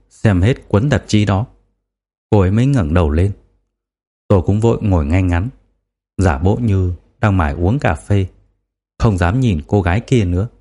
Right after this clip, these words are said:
Vợ tôi đặt cuốn tạp chí xuống, hỏi tôi hai câu. Hai câu hỏi đó, bây giờ nghĩ lại, thì thấy đều có ý tứ sâu xa.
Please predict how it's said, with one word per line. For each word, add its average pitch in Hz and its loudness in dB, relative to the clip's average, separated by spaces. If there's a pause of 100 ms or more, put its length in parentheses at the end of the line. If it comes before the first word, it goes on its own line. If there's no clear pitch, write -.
(920)
Vợ 98 2
tôi 92 2
đặt 90 -2
cuốn 101 0
tạp - -2
chí 110 0
xuống, 113 -2 (680)
hỏi 76 0
tôi 104 0
hai 107 -2
câu. 92 -4 (1080)
Hai 101 2
câu 90 0
hỏi 71 -2
đó, 82 -2 (580)
bây 98 2
giờ 82 0
nghĩ 78 -2
lại, 120 -2 (920)
thì 85 2
thấy 92 0
đều 110 0
có 87 -2
ý 110 0
tứ 117 0
sâu 135 0
xa. 107 -4